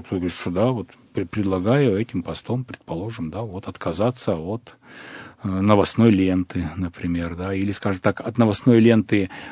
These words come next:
м, э, светской, да, только смотреть духовную новостную ленту, да, почему, конечно, э, см-, скажем так, смотреть, какое идет богослужение, как оно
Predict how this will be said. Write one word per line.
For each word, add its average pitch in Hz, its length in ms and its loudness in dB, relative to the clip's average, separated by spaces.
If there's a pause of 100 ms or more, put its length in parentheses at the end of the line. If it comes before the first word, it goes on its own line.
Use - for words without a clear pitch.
(220)
м, 101 220 -2
э, 92 220 -6 (240)
светской, 113 640 8
да, 104 220 2
только 120 360 2
смотреть 107 400 -2
духовную 90 580 -4
новостную 92 500 -2
ленту, 90 360 -6
да, 85 160 -8
почему, - 420 -4
конечно, 92 520 -6 (360)
э, 90 100 -2
см-, 95 240 -4
скажем 95 200 -2
так, 92 160 -4
смотреть, 95 380 0
какое 104 380 2
идет 98 120 0
богослужение, 92 760 0
как 104 260 -2
оно 95 180 0